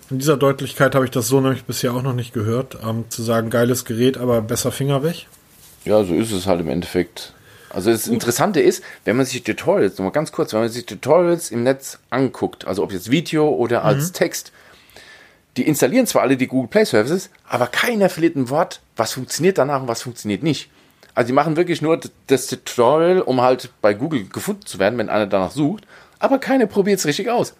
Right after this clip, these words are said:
Speaker 2: Zumindest
Speaker 1: Ja,
Speaker 2: hab ich
Speaker 1: aber
Speaker 2: keins
Speaker 1: das
Speaker 2: gesehen.
Speaker 1: Das ist, ist ja einfach so mit all den Kollegen irgendwie, ähm, s-, sorry.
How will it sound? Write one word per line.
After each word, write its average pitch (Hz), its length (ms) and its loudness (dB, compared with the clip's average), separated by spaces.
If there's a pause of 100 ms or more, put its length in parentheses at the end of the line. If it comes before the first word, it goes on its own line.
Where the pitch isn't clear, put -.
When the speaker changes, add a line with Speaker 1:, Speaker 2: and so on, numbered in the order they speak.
Speaker 2:
Zumindest 233 220 0
Speaker 1:
Ja, - 60 4
Speaker 2:
hab 117 80 0
ich 117 40 -2
Speaker 1:
aber 131 80 -2
Speaker 2:
keins 143 140 2
Speaker 1:
das - 60 -4
Speaker 2:
gesehen. 123 340 0 (320)
Speaker 1:
Das 117 280 -2
ist, 120 220 -6
ist 131 180 0
ja 127 120 4
einfach 117 260 -2
so 117 140 0
mit 120 140 0
all 110 180 2
den 117 120 0
Kollegen 110 520 0
irgendwie, 104 440 -4
ähm, 113 460 -2 (920)
s-, - 340 -6 (120)
sorry. 107 600 0